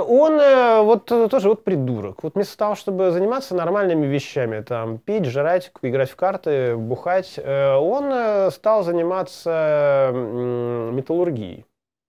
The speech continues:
Да, в, в Зимнем дворце себе лабораторию устроил, в Зимнем дворце. Ну, пока они жили в этих ужасающих условиях, пока им строился Мариинский дворец, они жили, вот, ютились в Зимнем дворце. Ну,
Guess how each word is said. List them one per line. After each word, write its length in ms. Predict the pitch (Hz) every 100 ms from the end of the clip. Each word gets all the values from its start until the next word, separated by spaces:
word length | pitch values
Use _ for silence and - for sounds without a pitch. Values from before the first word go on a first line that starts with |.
| _ _ _ _ _ _ _
Да, 600 | 143 131 165 165 151 143
в, 160 | 139 123 - -
в 120 | 143
Зимнем 340 | 135 220 196
дворце 420 | 160 175 180 240 214
себе 220 | 151 143
лабораторию 680 | 131 139 165 214 254 240 208
устроил, 400 | - 202 185 117
в 40 |
Зимнем 360 | 107 156 170 139
дворце. 400 | 135 - - 127
Ну, 100 | 196
пока 280 | 196 175 165
они 160 | 143
жили 300 | 123 147 135
в 320 | 117 113 113 117
этих 220 | 120 117
ужасающих 680 | 123 151 - 180 160 - 143
условиях, 480 | 131 180 190 160 -
пока 280 | 123 135
им 80 | 117
строился 500 | - 127 117 104 -
Мариинский 480 | 117 120 113 - 117
дворец, 340 | 127 165 233 -
они 180 | 139 143
жили, 200 | 135 135
вот, 180 | 117 131
ютились 360 | 127 160 151
в 40 | 110
Зимнем 320 | 120 120 107
дворце. 400 | 113 117 - 95
Ну, 280 | 180 277